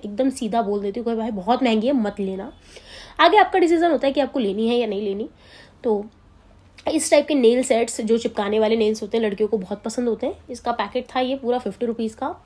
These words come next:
और in market वन फिफ्टी तक का सेल होता है ये शॉप्स वगैरह पे, और normally भी इसको लोग बाग ठीक रेंज तक ले लेते हैं। और देख सकते हो यहाँ पे,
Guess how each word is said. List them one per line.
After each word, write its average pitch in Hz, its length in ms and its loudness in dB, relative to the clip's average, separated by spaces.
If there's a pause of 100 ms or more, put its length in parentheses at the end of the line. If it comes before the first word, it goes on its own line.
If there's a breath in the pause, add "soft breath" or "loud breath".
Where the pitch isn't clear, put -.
(160)
और 214 180 0
in 349 160 4
market 359 320 2 (160)
वन 262 220 -2
फिफ्टी 285 240 -4
तक 262 140 -4
का 262 100 -2
सेल 220 220 0
होता 214 160 -4
है 226 80 0
ये 339 60 0
शॉप्स 220 340 -4
वगैरह 196 260 -4
पे, 269 200 -2 (500 loud breath)
और 359 80 6
normally 311 380 6
भी 339 100 4
इसको 339 220 -2
लोग 240 180 4
बाग 285 160 0 (380)
ठीक 330 180 4
रेंज 220 240 4
तक 349 160 0
ले 226 120 2
लेते 208 260 -2
हैं। 262 180 0 (360)
और 196 220 -6
देख 226 180 -6
सकते 285 240 -4
हो 339 60 -2
यहाँ 277 200 -2
पे, - 140 -4